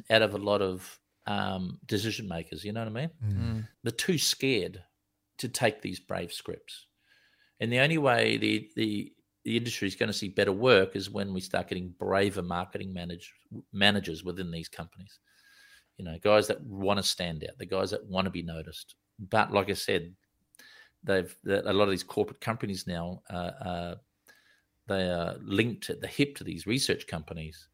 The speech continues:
Speaker 1: They
Speaker 2: Mm.
Speaker 1: charge a lot of money. You know, I've been to these things, right, where they put, uh, like, little diodes on people's heads, and they ma-, monitor scan waves and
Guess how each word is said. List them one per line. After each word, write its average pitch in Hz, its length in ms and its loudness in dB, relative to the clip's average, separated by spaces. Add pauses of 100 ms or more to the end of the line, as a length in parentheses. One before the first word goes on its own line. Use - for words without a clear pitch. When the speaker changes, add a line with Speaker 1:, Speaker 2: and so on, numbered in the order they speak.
Speaker 1:
They 131 120 6
Speaker 2:
Mm. 113 60 0
Speaker 1:
charge 117 340 4
a 87 80 -2
lot 101 300 4
of 85 100 0
money. 95 320 -4 (640)
You 156 100 6
know, 110 80 6
I've 117 160 8
been 113 160 8
to 117 100 0
these 85 220 -4
things, 82 260 -10
right, 87 260 2
where 90 200 2
they 85 140 2
put, - 220 -2 (260)
uh, 85 260 -2
like, 87 160 6
little 92 320 0
diodes 87 560 2
on 85 100 -6
people's - 380 -6
heads, 90 380 -4
and 82 120 -10
they 78 260 -8
ma-, 90 280 0
monitor 92 360 -2
scan 90 480 -2
waves 90 420 -4
and 80 200 -12